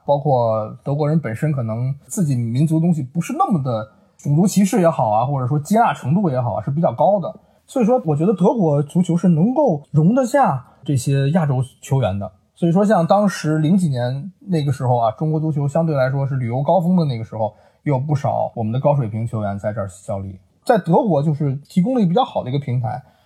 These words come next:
当然包括也有一些经纪人去运作这个事儿。现在来看的话，我觉得中国足-，足球虽然说最近的成绩不好啊，但是随着中国国力的提升，还有人们对足球的关注的话，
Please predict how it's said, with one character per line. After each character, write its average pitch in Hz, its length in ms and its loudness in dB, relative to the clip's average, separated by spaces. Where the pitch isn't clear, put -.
当 214 140 4
然 226 100 2
包 226 140 2
括 185 180 0
也 180 60 2
有 170 140 0
一 135 40 0
些 147 140 0
经 190 240 2
纪 180 100 4
人 135 360 -2
去 - 160 -2
运 196 180 4
作 139 140 2
这 110 140 -4
个 104 80 -8
事 117 120 -6
儿。 104 140 -4
现 277 160 0
在 302 140 4
来 190 140 4
看 240 200 4
的 160 100 2
话， 147 100 2
我 180 80 4
觉 214 60 2
得 277 40 2
中 330 160 0
国 269 40 0
足-， 240 180 -4
足 233 120 -2
球 196 380 2
虽 - 160 0
然 269 40 2
说 277 140 2
最 254 240 -2
近 254 220 0
的 147 120 4
成 156 240 0
绩 262 120 0
不 196 160 0
好 - 220 -6
啊， 127 200 -2
但 196 160 -4
是 165 340 0
随 170 200 0
着 226 80 -2
中 247 160 -2
国 233 140 2
国 175 160 0
力 247 100 -2
的 170 80 2
提 147 180 -4
升， 147 220 -2
还 151 120 0
有 175 120 2
人 135 180 -2
们 175 200 4
对 160 160 -2
足 160 180 -4
球 175 160 -2
的 180 100 2
关 247 300 -2
注 320 140 0
的 117 100 -2
话， 110 240 0